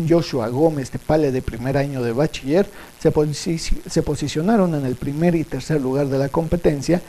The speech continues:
mientras que Jessica Ibarra Juárez, de tercer año de secundaria, ocupó el tercer lugar de dicha categoría, y los tres fueron felicitados por el gobernador Antonio Gali Fayad y el secretario de Educación Pública,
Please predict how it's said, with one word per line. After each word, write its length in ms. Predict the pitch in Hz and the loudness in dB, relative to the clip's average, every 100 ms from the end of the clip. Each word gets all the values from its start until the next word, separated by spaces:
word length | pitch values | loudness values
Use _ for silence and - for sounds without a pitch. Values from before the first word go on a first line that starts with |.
| - - | -14 -8
mientras 500 | 175 190 180 151 139 | -2 0 0 0 -2
que 120 | - | -4
Jessica 420 | 120 147 147 - 117 | -4 -4 -4 -4 -2
Ibarra 380 | 117 135 127 | 0 0 -2
Juárez, 400 | 113 170 170 147 | 0 4 6 4
de 80 | 123 | -2
tercer 360 | 113 - 143 143 | -8 -6 -4 -2
año 280 | 135 139 117 | -4 -4 -4
de 100 | 113 | -2
secundaria, 720 | 165 - 135 135 170 180 180 - - - | -2 -2 -4 0 4 6 4 0 -14 -8
ocupó 400 | 143 151 - 180 | -4 -2 2 2
el 80 | 170 | 2
tercer 320 | 160 - 151 | -2 0 2
lugar 340 | 131 127 139 | 2 0 -2
de 140 | 131 120 | -2 -4
dicha 260 | 123 - | -4 -6
categoría, 720 | 135 131 139 131 123 113 110 - - - | -6 -2 0 0 0 -2 -4 -6 -16 -12
y 60 | 127 | -6
los 200 | 117 113 | -4 0
tres 240 | 196 226 - - - - | 0 0 -2 -18 -20 -2
fueron 340 | 170 175 180 - - | 2 4 2 -4 -6
felicitados 800 | - 156 170 156 - 202 170 | -2 0 0 -2 2 2 2
por 180 | - 151 | 0 2
el 80 | 170 | 4
gobernador 520 | 151 123 117 120 147 | 4 0 -2 -2 0
Antonio 400 | 135 117 147 143 | -2 -4 -4 -2
Gali 220 | 123 135 | -2 -2
Fayad 360 | 123 117 123 165 - | -4 -4 0 0 0
y 100 | 151 | -4
el 120 | 127 | -4
secretario 520 | - 156 135 135 143 | -4 -4 -2 0 0
de 80 | 139 | 0
Educación 540 | 117 147 139 117 135 143 | -2 -4 -4 -4 -6 -4
Pública, 500 | 180 170 131 170 | 0 0 2 0